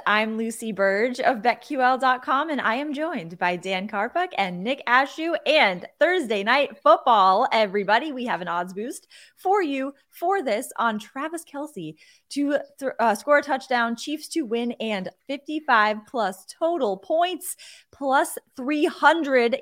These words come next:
Get this at Bet M G M. This is boosted, plus three hundred. I love this because I love the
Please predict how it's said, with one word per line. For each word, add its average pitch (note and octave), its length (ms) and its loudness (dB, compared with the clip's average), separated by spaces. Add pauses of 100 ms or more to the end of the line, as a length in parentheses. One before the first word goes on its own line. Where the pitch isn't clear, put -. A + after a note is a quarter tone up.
Get B3 240 0
this B3+ 180 0
at A3 180 2
Bet G3+ 160 0
M F#3+ 200 -4
G G3+ 160 -4
M. A3 320 -2
This F3 240 -10
is - 80 -20
boosted, A#3 420 -6
plus D#3 220 -8
three F#3+ 160 -10
hundred. E4+ 380 -2 (480)
I B3 500 6 (140)
love A3+ 300 6
this E3 300 -6
because B3+ 300 -4
I G3+ 100 0
love G3 440 0
the G3 140 -6